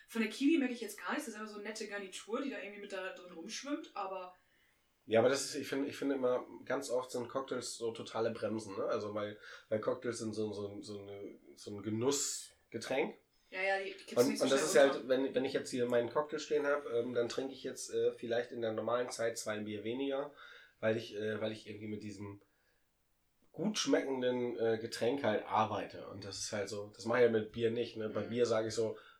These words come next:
Speaker 2: "Ja, ich genu-,
Speaker 1: Reinlassen.
Speaker 2: ich genieß das Letzte." Wobei,
Speaker 1: Das Letzte
Speaker 2: <laughs> das
Speaker 1: genießt
Speaker 2: ist
Speaker 1: du
Speaker 2: eine
Speaker 1: eigentlich nicht
Speaker 2: totale
Speaker 1: mehr.
Speaker 2: Lüge, aber, aber
Speaker 1: Das
Speaker 2: es
Speaker 1: Erste
Speaker 2: ist
Speaker 1: genießt
Speaker 2: halt
Speaker 1: du auch nicht, weil du Bierdurst hast. Da hast du richtig Bock auf Bier und trinkst es so relativ zügig, glaub ich.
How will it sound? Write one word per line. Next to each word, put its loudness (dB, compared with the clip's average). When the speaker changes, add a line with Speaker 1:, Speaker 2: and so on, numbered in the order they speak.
Speaker 2:
"Ja, -10
ich -8
genu-, -2
Speaker 1:
Reinlassen. 0
Speaker 2:
ich -8
genieß -2
das -2
Letzte." -4
Wobei, 0
Speaker 1:
Das 12
Letzte 12
Speaker 2:
<laughs> 12
das -
Speaker 1:
genießt 12
Speaker 2:
ist 12
Speaker 1:
du 12
Speaker 2:
eine 12
Speaker 1:
eigentlich 12
nicht 12
Speaker 2:
totale 12
Speaker 1:
mehr. 10
Speaker 2:
Lüge, 12
aber, 8
aber 8
Speaker 1:
Das 10
Speaker 2:
es 10
Speaker 1:
Erste 8
Speaker 2:
ist 6
Speaker 1:
genießt 8
Speaker 2:
halt 0
Speaker 1:
du 2
auch 2
nicht, -6
weil 0
du -2
Bierdurst 0
hast. -6
Da -2
hast 0
du 4
richtig -4
Bock -6
auf -4
Bier -2
und -8
trinkst -2
es -2
so -2
relativ -4
zügig, -6
glaub 2
ich. -6